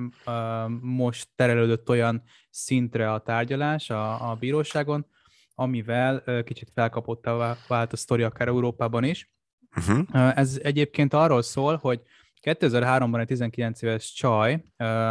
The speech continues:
Speaker 1: Amerikában vegyészmérnöknek tanult a Stanfordon, és ő nagyon írtozott a tűktől. Ugye a, a vérvételi procedúráknál írtozott a tűtől, és ezt akarta valahogy így megforradalmasítani,
Speaker 2: Aha.
Speaker 1: hogy, ö,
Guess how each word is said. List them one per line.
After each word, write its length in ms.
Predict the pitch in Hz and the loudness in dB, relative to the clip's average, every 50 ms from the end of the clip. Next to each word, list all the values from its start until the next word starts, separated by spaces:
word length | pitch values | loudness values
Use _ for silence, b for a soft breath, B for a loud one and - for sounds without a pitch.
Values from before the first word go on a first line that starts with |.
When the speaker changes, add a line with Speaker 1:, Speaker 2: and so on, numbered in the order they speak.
| 113 117 | 0 0
Speaker 1:
Amerikában 680 | 131 135 135 127 120 113 - - - 117 113 117 123 123 | 0 2 2 2 2 0 0 0 0 0 2 2 2 2
vegyészmérnöknek 920 | 131 131 117 117 107 - - 113 117 117 113 113 - - _ - 117 - _ | 2 2 0 0 -4 -4 -4 -2 -2 -2 -2 -4 -6 -8 _ -12 -12 -6 _
tanult 460 | - 139 127 120 117 127 139 - - - - | 0 2 4 4 4 4 2 0 -4 -10 -12
a 100 | - 139 | -10 -10
Stanfordon, 840 | - - 147 120 110 101 - - 113 110 113 117 123 139 175 196 - - _ b b b b b b b b b b b | -4 0 0 0 0 0 0 0 2 2 4 4 4 4 2 2 -2 -8 _ b b b b b b b b b b b
és 180 | - 120 - - | -6 -2 2 2
ő 40 | |
nagyon 160 | 151 165 147 127 | 4 6 6 8
írtozott 500 | 131 131 123 - 127 107 123 117 - 120 | 8 6 6 6 4 4 4 2 0 0
a 40 | 113 - | -2 0
tűktől. 680 | - 127 120 117 113 - 113 113 107 104 104 101 101 _ _ _ | 2 2 2 2 0 -4 -4 -2 -2 -2 -2 -6 -10 _ _ _
Ugye 220 | - 107 110 110 107 | -12 -6 -4 -2 0
a, 440 | 110 110 107 110 113 110 117 117 117 | 0 0 0 0 0 2 2 2 2
a 80 | 113 | 2
vérvételi 640 | 113 127 123 120 113 110 107 - 113 107 110 110 110 | 2 4 4 4 4 4 2 2 2 2 4 4 2
procedúráknál 1000 | 110 - 117 110 - - 113 110 107 107 110 107 104 - - 110 113 123 139 139 | 2 2 2 0 2 0 0 2 2 2 2 0 0 -2 -4 -2 0 0 2 2
írtozott 480 | 117 117 117 113 - 117 104 117 107 - | 0 0 -2 -2 -2 -4 -6 -6 -6 -8
a 60 | 110 | -8
tűtől, 400 | - _ - 117 123 120 - 147 | -6 _ -2 -2 0 2 2 2
és 120 | 131 120 - | 4 4 2
ezt 180 | 131 - - | 2 2 0
akarta 320 | 123 - - 113 107 - 113 | 0 2 4 2 2 2 2
valahogy 180 | 113 113 113 110 | 2 2 2 2
így 60 | 113 | 4
megforradalmasítani, 1300 | 123 117 - - - 113 107 107 104 104 104 107 107 104 - 113 107 - - 110 104 104 117 143 156 - b b b | 2 2 0 -2 -2 0 0 2 2 0 0 0 -2 -2 -4 -4 -6 -4 -2 -2 -2 0 -2 -2 -4 -6 b b b
Speaker 2:
Aha. 200 | b 92 95 98 | b 0 2 4
Speaker 1:
hogy, 340 | 101 117 113 113 110 110 120 | 4 4 4 4 2 0 0
ö, 320 | 120 113 113 113 117 113 | 0 0 0 0 0 -2